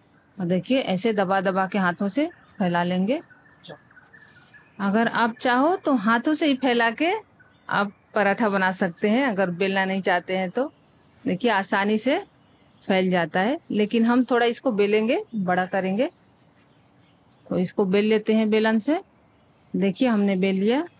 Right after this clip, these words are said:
और देखिए कितना अच्छा पराठा बना हुआ है,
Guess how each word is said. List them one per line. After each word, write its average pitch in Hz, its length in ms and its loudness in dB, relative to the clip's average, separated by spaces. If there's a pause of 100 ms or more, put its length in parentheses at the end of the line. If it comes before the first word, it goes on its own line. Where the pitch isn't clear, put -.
और 180 100 -2
देखिए 214 340 2
कितना 247 340 0
अच्छा 247 480 0 (760)
पराठा 202 380 2
बना 202 260 0
हुआ 202 220 2
है, 302 180 0